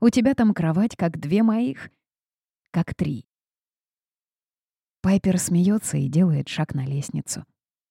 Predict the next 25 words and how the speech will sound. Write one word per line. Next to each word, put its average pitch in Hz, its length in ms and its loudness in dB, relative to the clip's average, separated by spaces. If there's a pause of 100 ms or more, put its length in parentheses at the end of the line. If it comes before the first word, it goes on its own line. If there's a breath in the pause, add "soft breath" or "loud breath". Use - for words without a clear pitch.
(260)
"Мы 202 160 10
ведь 185 220 4
все - 240 -4
равно 185 260 6
будем 151 300 2
спать 147 320 -4
в 147 60 -4
обнимку?" 156 560 0 (180)
спрашивает 143 640 -6
она. 139 280 -8 (420 soft breath)
"Даже 170 300 6
на 165 160 4
большой 185 420 -2
кровати?" 156 500 -6 (640)
"Думаешь, 175 420 6
я 147 160 0
тебя 151 260 0
из 151 120 0
рук 151 240 0
не 165 100 0
выпускаю, 147 600 -2
потому 143 340 -2
что - 220 -8
кровать 143 420 -4
маленькая?" 131 640 -2